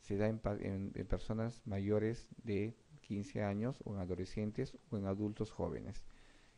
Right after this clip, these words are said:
Infección ascendente en la colonización bacteriana es una infección de la vejiga, próstata y además de la uretra. Hay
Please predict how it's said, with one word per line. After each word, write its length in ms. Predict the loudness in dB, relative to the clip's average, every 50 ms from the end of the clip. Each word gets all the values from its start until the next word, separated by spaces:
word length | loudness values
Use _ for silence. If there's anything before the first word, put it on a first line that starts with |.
| -6
Infección 480 | -4 -2 0 0 0 2 4 4 4 4
ascendente 560 | 4 2 0 0 2 2 0 0 0 0 0
en 60 | 0
la 80 | 0 0
colonización 540 | -2 -2 -2 -2 -4 -4 -6 -6 -4 -2 -2
bacteriana 580 | -2 0 -2 -2 0 0 0 2 2 0 0
es 220 | 0 -2 -4 -2 -2
una 80 | -4
infección 340 | -2 -2 -4 -4 -4 -4 -4
de 80 | 0 0
la 80 | 0
vejiga, 440 | 0 0 -2 -2 -2 0 2 4 8
próstata 520 | 8 8 8 8 2 -4 -4 -2 -2 -2 -2
y 140 | 0 -2 0
además 260 | 0 0 0 -2 -2
de 100 | -2 0
la 80 | -2
uretra. 460 | 0 0 0 -2 -2 -2 -6 -12 -12 -14 -14 -18 -20 -20 -20 -20 -20 -20 -20 -20 -20 -20 -20 -8 -2
Hay 340 | 2 2 2 2 0 -4